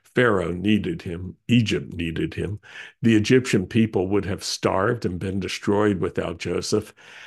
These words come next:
As a matter of fact, Israel needed him. His brothers, the very ones who had rejected him and sold him into slavery, they needed him. Israel was in the famine too. Israel would have starved and perished.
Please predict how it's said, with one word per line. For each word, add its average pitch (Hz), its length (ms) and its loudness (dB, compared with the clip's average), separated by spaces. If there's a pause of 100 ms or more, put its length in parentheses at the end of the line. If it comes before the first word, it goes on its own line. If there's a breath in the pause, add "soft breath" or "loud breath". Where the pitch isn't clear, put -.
As 117 180 4
a 120 80 6
matter 110 340 4
of 98 80 -6
fact, 98 500 -6 (120)
Israel 98 560 2
needed 85 500 -6
him. 78 320 -10 (300)
His 123 180 4
brothers, 123 880 0 (440 loud breath)
the 127 100 4
very 151 360 6
ones 135 380 2
who 135 180 4
had 120 220 0
rejected 113 600 -2
him 98 180 -4
and 98 140 -10
sold 143 300 0
him 131 120 -2
into 110 220 -2
slavery, 131 680 -2 (280 loud breath)
they 175 120 4
needed 143 540 2
him. 87 240 -14 (340 loud breath)
Israel 202 480 4
was 123 240 4
in 127 140 2
the 117 80 0
famine 110 480 -4
too. 170 360 -4
Israel 220 420 -2
would 196 180 2
have 190 180 -2
starved 175 720 -6
and 127 160 -4
perished. - 640 -8